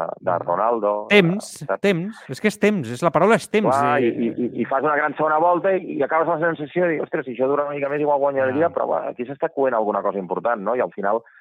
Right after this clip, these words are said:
Speaker 1: el segon any, doncs, fas la Lliga, el tercer any fas Lliga i Champions.
Speaker 2: Ah, a poc a poc.
Speaker 1: I,
Speaker 2: Ah.
Speaker 1: i des-, clar, aleshores, jo crec que bàsicament era una qüestió de temps, més que de mentalitzar els futbolistes.
Speaker 2: Ara,
Speaker 1: Els
Speaker 2: la
Speaker 1: futbolistes,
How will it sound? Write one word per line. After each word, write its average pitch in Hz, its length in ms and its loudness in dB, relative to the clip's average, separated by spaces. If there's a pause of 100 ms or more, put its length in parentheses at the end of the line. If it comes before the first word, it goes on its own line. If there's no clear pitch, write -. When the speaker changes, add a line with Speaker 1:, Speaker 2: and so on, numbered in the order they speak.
(180)
Speaker 1:
el 98 80 -2
segon 104 300 0
any, 131 180 -2
doncs, 110 260 -4
fas - 200 -4
la 98 120 -2
Lliga, 156 300 -2
el 143 80 -6
tercer 202 280 -4
any 190 80 -4
fas 196 160 -4
Lliga 180 200 -2
i - 60 -4
Champions. 127 440 -4
Speaker 2:
Ah, 107 300 -10
a 131 80 -8
poc 180 180 0
a 127 80 0
poc. 113 320 -12
Speaker 1:
I, 107 80 -14 (220)
Speaker 2:
Ah. 117 160 -14
Speaker 1:
i 107 60 -4
des-, - 120 -4 (600)
clar, 120 340 2
aleshores, 120 340 2 (320)
jo 123 240 0
crec 147 220 -2
que 131 80 0
bàsicament 120 500 0
era 127 140 2
una 92 80 -2
qüestió 92 300 -2
de 82 80 0
temps, 98 200 -6
més 101 160 -6
que - 80 -4
de 113 80 0
mentalitzar 85 400 -4
els 82 100 -4
futbolistes. - 460 -8
Speaker 2:
Ara, 151 140 4
Speaker 1:
Els 151 160 -2
Speaker 2:
la 165 80 8
Speaker 1:
futbolistes, 147 160 4